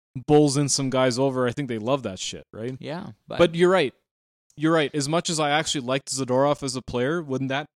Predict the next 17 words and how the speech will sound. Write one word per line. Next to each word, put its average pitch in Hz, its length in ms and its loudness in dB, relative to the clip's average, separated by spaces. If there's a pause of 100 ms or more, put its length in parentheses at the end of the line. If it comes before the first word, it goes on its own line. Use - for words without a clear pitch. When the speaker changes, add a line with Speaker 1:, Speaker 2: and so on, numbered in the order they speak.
Speaker 1:
character 143 480 -6
came 131 260 -6
out 131 220 -2 (320)
as, 135 260 -4
like, 131 140 -4 (160)
basically 139 380 -2
demanding 127 420 -2
a 135 40 -4
trade 135 360 -4
and 135 80 -6
all 131 140 0
that, 123 260 -4
I 131 80 -2
lost 143 440 -2
it 143 100 -14
for 101 120 -10
him. 87 60 -16